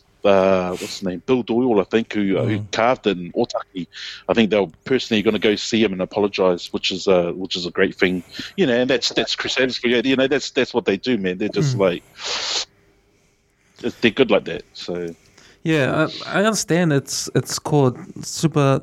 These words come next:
Speaker 2: Rugby Aotearoa, so trophy needs to have some sort of cultural significance to, to Aotearoa, our country. But, you know, when, if your job was to design trophies, for any sport, and you're gonna design a trophy for, for rugby. You know, you're gonna take into account these sort of things when you're in,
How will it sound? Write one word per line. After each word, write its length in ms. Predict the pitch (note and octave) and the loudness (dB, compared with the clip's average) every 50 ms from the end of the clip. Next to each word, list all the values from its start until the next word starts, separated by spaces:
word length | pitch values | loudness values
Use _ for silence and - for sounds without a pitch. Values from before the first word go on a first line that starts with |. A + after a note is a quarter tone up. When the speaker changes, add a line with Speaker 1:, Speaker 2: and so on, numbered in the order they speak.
| - - _ | -4 -12 _
Speaker 2:
Rugby 420 | - C#3+ C#3+ C3 - - C#3 C3 C3+ | 0 0 0 0 2 0 2 2 2
Aotearoa, 540 | - C#3 C3 - - B2+ B2 B2 A#2+ A2+ A2 - - - - - | 2 0 0 2 2 2 4 4 4 2 0 -6 -12 -12 -10 -8
so 360 | - - C3+ C3 B2+ B2+ B2+ | -2 0 2 4 4 4 2
trophy 360 | A#2+ - - G3 F3+ - D3 | 0 0 0 0 2 2 2
needs 180 | D3 D3+ D3 D3+ | 2 2 2 2
to 100 | - C#3+ | 0 2
have 180 | C3+ C#3 C3+ C3 | 2 2 2 2
some 260 | - - C3 B2+ B2 | 2 0 0 0 0
sort 200 | - - C#3 B2+ | 0 2 2 4
of 280 | B2 A#2 - - - - | 4 2 0 -8 -16 -2
cultural 380 | - D3+ C#3+ - - C#3 C3 B2+ | 0 0 0 2 2 2 2 2
significance 600 | - C#3 C3 C3 C#3 B2+ C3 C#3 C3+ A#2+ - - | 0 -2 0 -2 -2 -2 0 -2 -4 -4 -4 -6
to, 260 | - D3 C3+ B2+ A#2+ - - - - - | -2 0 0 0 -2 -4 -10 -20 -14 -6
to 120 | - - | -4 0
Aotearoa, 520 | E3 D#3+ C3 - C3+ C3 C3+ C#3 C3+ C3+ | 0 0 2 2 2 4 4 4 4 4
our 120 | C#3 D3 C#3 | 2 0 2
country. 380 | - D3 C#3+ - - C#3+ C3+ - - _ _ _ _ _ _ _ - | 2 0 -2 0 -2 -2 -2 -4 -8 _ _ _ _ _ _ _ 0
But, 300 | F3 D#3 - - - - | 0 0 0 0 -2 0
you 100 | D#3 F3 | 2 2
know, 240 | D#3+ D#3+ D#3 D3+ | 4 4 4 4
when, 280 | D3 D#3 - - E3+ E3+ B2 - - - - | 2 0 0 0 0 0 -2 -4 -8 -10 -8
if 140 | - - - | -8 -2 0
your 100 | D4+ D4 | 0 0
job 320 | G3 - F3+ F#3+ G3 F3+ D#3+ | 2 2 2 2 2 2 2
was 140 | D#3+ C#3+ - | 0 0 0
to 120 | - D3+ | -4 -4
design 360 | C3 - C3 B2 D3 D3+ D3 C3+ | 0 0 2 2 4 4 2 4
trophies, 580 | - D#3+ C#3 - C3+ B2 A#2 - - - - _ _ _ _ _ _ | 2 0 0 2 -2 -2 -2 -6 -10 -14 -18 _ _ _ _ _ _
for 140 | - - C3+ | -6 -4 -4
any 80 | D3 | -2
sport, 400 | B2+ - - - D3 C3 - - - - _ _ - | -4 -4 -2 0 0 0 0 -2 -12 -20 _ _ 0
and 140 | C#3 C3+ | 0 2
you're 120 | C#3+ C#3+ C#3+ | 4 4 4
gonna 200 | D#3 E3 E3 D3+ | 4 4 4 2
design 340 | B2+ - - D3 D3+ D3 C#3 | 0 -2 -2 0 2 2 2
a 60 | C3 | 2
trophy 320 | - D#3 D#3 C3 C3 C3 B2 | 2 2 0 0 0 -6 -4
for, 500 | - - C3 B2+ B2 B2+ C3 - - C3+ | 0 0 2 2 4 2 0 -2 -6 -10
for 240 | - - - D3 | -10 -2 0 2
rugby. 420 | C#3 D3+ D3+ C3 A#2 A#2 G#2+ - - _ _ | 2 2 0 2 0 -2 -2 -2 -8 _ _
You 80 | - F#3+ | 0 2
know, 60 | A3 | 2
you're 60 | A#3 A#3 | 4 2
gonna 100 | F3 - | 2 2
take 120 | G#3+ F3+ | 2 2
into 160 | E3 - F3+ D3+ | 2 2 2 0
account 360 | C#3 - - G3 E3+ C#3 C3+ | 0 2 2 2 2 4 2
these 140 | C#3 C3+ A#2+ | 2 2 4
sort 100 | E3 D3 | 4 2
of 60 | B2 A#2+ | 4 4
things 200 | D#3 D3+ B2+ B2 | 2 2 4 2
when 100 | B2+ B2+ | 2 2
you're 140 | B2+ B2+ C#3 | 4 2 2
in, 160 | C3+ B2 A#2 | 2 2 -2